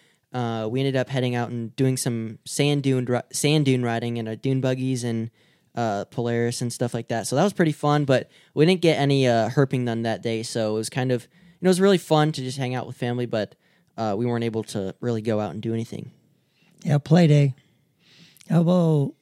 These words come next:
Speaker 2: a lot of us got stuck in the dunes there. <laughs>
Speaker 1: Yeah, we,
Speaker 2: The
Speaker 1: we were
Speaker 2: rescue crew was <laughs>
Speaker 1: we, we were dune noobs. We were not, uh, very familiar with that type of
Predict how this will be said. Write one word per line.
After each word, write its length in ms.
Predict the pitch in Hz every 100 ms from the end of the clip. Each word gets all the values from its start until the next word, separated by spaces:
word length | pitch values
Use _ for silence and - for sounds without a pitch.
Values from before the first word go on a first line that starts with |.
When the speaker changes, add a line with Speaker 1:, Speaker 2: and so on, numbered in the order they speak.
| _ _ _ _ _ -
Speaker 2:
a 40 |
lot 200 | 135 156
of 100 | 190
us 160 | 220 170
got 220 | 208 220
stuck 400 | - - 247 -
in 100 | 175
the 100 | 147
dunes 400 | 139 202 208 147
there. 440 | 135 139 135 135 -
<laughs> 0 | - - - -
Speaker 1:
Yeah, 400 | 220 120 226 110
we, 200 | 110 151
Speaker 2:
The 160 | 170 160
Speaker 1:
we 60 |
were 60 | 143
Speaker 2:
rescue 300 | 180 170 196
crew 300 | 180 208 196
was 240 | 185 180 160
<laughs> 80 | 233
Speaker 1:
we, 140 | 165
we 180 | 247 180
were 160 | 202 208
dune 400 | 151 160 165 143
noobs. 380 | 139 123 110 208
We 120 | 147
were 140 | 165
not, 320 | 170 147 160 -
uh, 340 | 123 117 107 - _ - -
very 200 | 127 135
familiar 480 | 127 139 127 123 117
with 160 | 113
that 160 | 120 113
type 220 | 120 110
of 200 | 113 -